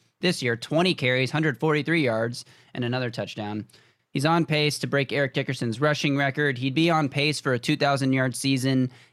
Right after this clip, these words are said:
even in a sixteen game season. He'd be on pace to break the attempts record, even in a sixteen game season. So the extra seventeenth game is just gravy at this point for Henry's stats.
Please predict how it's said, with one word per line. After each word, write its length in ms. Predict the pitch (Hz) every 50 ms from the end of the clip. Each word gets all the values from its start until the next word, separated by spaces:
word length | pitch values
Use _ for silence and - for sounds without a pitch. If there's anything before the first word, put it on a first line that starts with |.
| _ _ -
even 340 | 160 170 170 160 175 160
in 140 | 156 156 151
a 80 | 143 127
sixteen 580 | - - - 170 160 - - - 196 185 185
game 220 | 180 190 185 185 190
season. 520 | 180 - 220 202 175 196 196 202 202 202 - _ _ _ _
He'd 160 | - 170 165 147
be 120 | 170 170
on 140 | 165 156 147
pace 220 | 160 151 160 -
to 80 | - 156
break 400 | 127 123 131 139 147 143 - - -
the 320 | 127 131 120 120 113 110 -
attempts 520 | 120 120 - - 147 165 175 - - -
record, 520 | 170 190 185 190 190 202 202 208 185 202 - _ _ _ _ _
even 300 | - 220 208 180 202 208
in 100 | 202 196
a 80 | 190
sixteen 400 | 180 - 202 175 - - 202 190
game 220 | 180 180 180 185 175
season. 440 | - 185 185 175 196 202 196 190 - - _ _ -
So 100 | - 175
the 100 | 151 143
extra 280 | 175 226 214 - 214
seventeenth 480 | 185 247 226 214 - - 185 175 156 -
game 440 | - 170 175 170 151 135 135 135 - - -
is 100 | - 139
just 200 | 143 175 147 -
gravy 360 | - 143 143 170 180 147 147 131
at 100 | 113 -
this 180 | 156 156 -
point 280 | - - 135 127 120 -
for 120 | 127 117
Henry's 420 | 120 160 151 147 135 113 101 - -
stats. 460 | 143 147 147 135 117 - - -